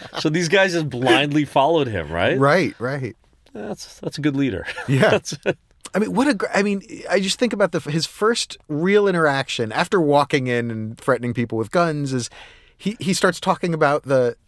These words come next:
Speaker 2: the suit.
Speaker 1: Oh,
Speaker 2: Like,
Speaker 1: I love it. <laughs> Yeah.
Speaker 2: It's like in, apparently Arafat also, you know, gets his suit made at the same
Speaker 1: Yeah.
Speaker 2: place in London, and then he shoots the guy.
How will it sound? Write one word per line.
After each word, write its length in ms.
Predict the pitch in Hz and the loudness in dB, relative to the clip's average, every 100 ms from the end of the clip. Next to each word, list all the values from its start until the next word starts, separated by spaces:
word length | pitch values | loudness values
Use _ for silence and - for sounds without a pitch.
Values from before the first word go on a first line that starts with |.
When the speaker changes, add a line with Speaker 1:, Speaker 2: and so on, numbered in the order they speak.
| _ | _
Speaker 2:
the 100 | - | -6
suit. 360 | - - 190 101 | -2 0 0 -2
Speaker 1:
Oh, 100 | - - | -8 0
Speaker 2:
Like, 200 | 127 120 | 0 2
Speaker 1:
I 20 | |
love 200 | 139 131 - | 0 0 -4
it. 180 | 160 - | -6 -6
<laughs> 0 | |
Yeah. 100 | - - - - - | -10 -10 -20 -20 -2
Speaker 2:
It's 80 | 175 | 2
like 120 | 165 | 2
in, 360 | 170 156 147 165 | 0 0 0 0
apparently 440 | 147 170 160 160 160 | 2 2 2 2 2
Arafat 500 | 185 170 - 123 131 | 2 2 0 0 0
also, 440 | 147 165 135 107 | 0 2 0 0
you 180 | 127 123 | -2 -4
know, 60 | 110 | -2
gets 220 | 131 113 | -4 -4
his 120 | 120 | -6
suit 300 | - 127 113 | -4 -4 -4
made 220 | 127 113 110 | -2 -2 -2
at 80 | |
the 80 | 117 | -6
same 180 | - 117 | 0 0
Speaker 1:
Yeah. 80 | 110 | 0
Speaker 2:
place 260 | - 117 117 | 0 0 -2
in 80 | 107 | -6
London, 460 | 104 101 104 101 - - | -8 -6 -8 -8 -14 -6
and 100 | 214 | -2
then 60 | 240 | 0
he 60 | 247 | 2
shoots 320 | 311 277 - | 2 2 0
the 100 | 160 | -2
guy. 340 | 120 110 95 | -2 -4 -4